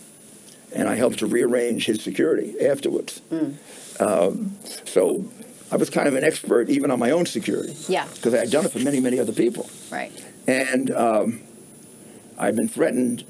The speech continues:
Speaker 1: <laughs> numerous times, and it never, it never bothered me.
Speaker 2: Yeah.
Speaker 1: That was the one time I looked, I looked at the buildings,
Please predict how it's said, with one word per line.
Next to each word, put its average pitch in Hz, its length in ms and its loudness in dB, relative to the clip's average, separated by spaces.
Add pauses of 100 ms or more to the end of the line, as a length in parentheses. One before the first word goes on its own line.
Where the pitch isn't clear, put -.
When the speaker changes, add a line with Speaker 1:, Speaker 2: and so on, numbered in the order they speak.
Speaker 1:
<laughs> - 140 -18
numerous 143 600 2
times, - 720 -4 (720)
and 120 160 4
it 117 80 0
never, 139 220 2 (100)
it 113 100 4
never 185 220 4
bothered 226 340 2
me. 214 140 0 (240)
Speaker 2:
Yeah. 147 220 -8 (500)
Speaker 1:
That - 140 2
was 123 100 -2
the 120 80 2
one 147 300 4
time 175 360 2
I 117 60 2
looked, 151 220 0
I - 60 4
looked 196 180 2
at 208 80 2
the 151 60 4
buildings, 147 640 2